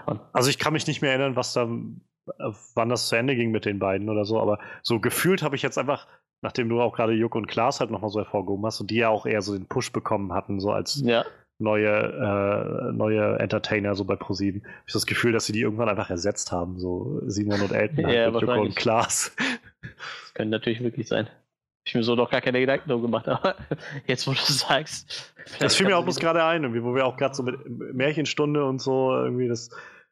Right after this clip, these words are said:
Speaker 2: hatte ich grad so das Bild von den beiden im Kopf und auch so mit dem, wo du meintest hier,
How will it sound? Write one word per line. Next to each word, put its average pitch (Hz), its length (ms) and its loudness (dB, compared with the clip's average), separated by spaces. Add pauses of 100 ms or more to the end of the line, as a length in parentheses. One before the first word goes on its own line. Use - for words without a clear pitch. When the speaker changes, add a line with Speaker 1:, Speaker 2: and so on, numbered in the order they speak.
(300)
Speaker 2:
hatte 127 100 -4
ich - 100 -4
grad 120 160 0
so 117 80 -2
das 107 120 -2
Bild 127 200 0
von 107 140 -4
den 110 140 -2
beiden 104 220 0
im 104 100 -6
Kopf - 280 -4
und - 80 -6
auch 117 80 2
so - 120 -2
mit 120 160 0
dem, 113 220 2 (480)
wo 120 120 0
du 113 60 4
meintest 113 380 0
hier, 110 160 4